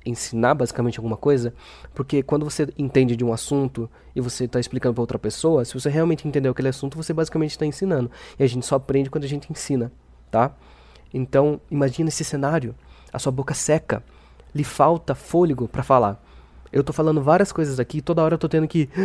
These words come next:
<gasps> puxar um pouco de fôlego. Eu tô tendo que passar a língua nos meus lábios porque seca. Ou então nós precisamos tomar um gole d'água. Precisa ter uma pausa,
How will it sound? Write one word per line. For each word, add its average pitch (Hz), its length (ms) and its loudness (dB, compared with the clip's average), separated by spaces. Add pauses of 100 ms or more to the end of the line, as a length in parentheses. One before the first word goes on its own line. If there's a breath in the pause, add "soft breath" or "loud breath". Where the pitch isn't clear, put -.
(240 loud breath)
<gasps> - 480 -20
puxar 147 260 0
um 151 60 0
pouco 151 220 -4
de 147 60 -6
fôlego. 156 500 0 (280)
Eu - 80 -6
tô 143 100 -4
tendo 147 160 -2
que - 100 -4
passar 156 260 2
a - 40 4
língua 147 180 2
nos 151 100 2
meus 147 180 0
lábios 147 280 0
porque - 240 -10
seca. 156 460 -2 (480)
Ou 135 120 2
então 151 280 2
nós 151 140 0
precisamos 143 420 -6
tomar 143 260 2
um 147 80 2
gole 143 200 2
d'água. 131 500 2
Precisa 156 300 -6
ter 143 140 0
uma 117 180 0
pausa, 104 420 -2